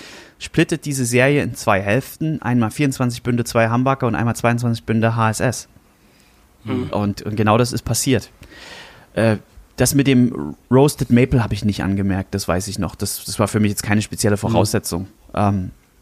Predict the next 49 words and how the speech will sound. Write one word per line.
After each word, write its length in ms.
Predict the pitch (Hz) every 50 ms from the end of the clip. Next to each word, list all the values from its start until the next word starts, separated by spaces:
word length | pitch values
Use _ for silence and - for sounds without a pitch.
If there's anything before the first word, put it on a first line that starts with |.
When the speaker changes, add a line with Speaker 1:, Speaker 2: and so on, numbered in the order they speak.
| _ _ _ _ _ _ _ _ _ _ -
Speaker 1:
aber 340 | - - 107 101 113 110 107
diese, 300 | - 123 113 117 120 101
diese 260 | - - 117 110 117
ganze, 440 | - 110 120 143 - - 131 113 - - - - - - - - _ -
diese 200 | - 107 - 120
ganze 340 | - 110 110 120 120 - 123
Idee, 400 | 98 - - 110 104 104 110 117
die 100 | 117 117
Serie 280 | 101 110 107 110 113 92
in 80 | 98
zwei 160 | - - 95 95
Hälften 320 | 101 101 113 - - 117
zu 60 | 117 -
teilen, 220 | 127 117 117 117
das 140 | 113 107 -
war, 220 | 107 107 101 104 - _ _ -
das 140 | - - -
war 100 | 104 101
definitiv 400 | 90 110 107 - 113 110 110 110
ein 80 | 117 104
Riesenpunkt 500 | 113 110 113 113 101 - 123 127 127 -
von 180 | - 127 131
mir. 240 | 135 139 143 139 -
Aber 200 | - - 98 - - _ _ -
ich, 100 | 123 - -
das 260 | - 123 117 - - _ -
lag 420 | - 107 117 117 110 127 - -
nicht 320 | 131 123 135 135 - - -
an 100 | 117 120
mir, 160 | 120 123 131
dass 180 | 120 117 107 -
das 140 | - 98 -
da 100 | - 95
reingekommen 500 | 82 85 107 113 110 - - 98 82 -
ist. 200 | - - - -
Das 120 | 85 - -
war 120 | 90 85
einfach 240 | 78 98 - 95 -
der 120 | - 104 143
Speaker 2:
Mhm. 60 | 135
Speaker 1:
Zeitgeist 560 | 127 123 120 123 - - 92 87 - - -
damals. 360 | 87 85 82 76 - - - - _ - - - - - - - - - - - - - -
Das, 320 | - 104 - - - - _
das, 240 | - 98 - - -
das 220 | - 101 98 107 104
wollte, 340 | 110 120 127 131 117 95
das, 260 | - - 98 - - _ _ _ _ _ -
das 180 | - 101 -
hat, 120 | 107 -